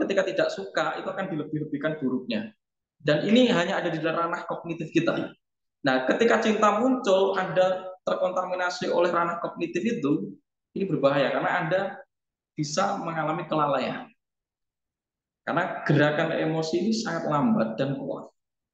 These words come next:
Ketika pikiran kita itu sudah terisi tentang norma tertentu dan satu sistem doktrin moral tertentu, nah ini biasanya kita melihat namanya kebaikan. Saat kita melihat benda itu adalah baik, kita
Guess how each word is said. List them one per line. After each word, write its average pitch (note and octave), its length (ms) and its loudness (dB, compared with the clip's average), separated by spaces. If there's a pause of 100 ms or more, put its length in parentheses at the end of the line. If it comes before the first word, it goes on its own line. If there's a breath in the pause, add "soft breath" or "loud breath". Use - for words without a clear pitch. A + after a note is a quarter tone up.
(800)
Ketika D#3 400 -4
pikiran E3 400 -2
kita E3 160 -2
itu E3 160 -4
sudah D3+ 160 -2
terisi D3+ 480 -2
tentang D3 320 -2
norma C#3+ 320 0
tertentu C3+ 640 -4
dan C3 400 -2
satu - 400 -8
sistem C#3+ 720 -4 (560)
doktrin C#3+ 320 0
moral C3+ 480 4
tertentu, C3+ 480 0 (480)
nah C#3 80 2
ini G#3 160 -2
biasanya D#3+ 720 0
kita F3+ 160 -4
melihat D#3 320 2
namanya D3+ 240 -2
kebaikan. A2+ 640 -4
Saat - 320 -4
kita D#3+ 160 -2
melihat D#3 480 0
benda C#3 320 0
itu D3+ 240 -2
adalah C3 320 -2
baik, A#2+ 400 -2
kita E3 240 -4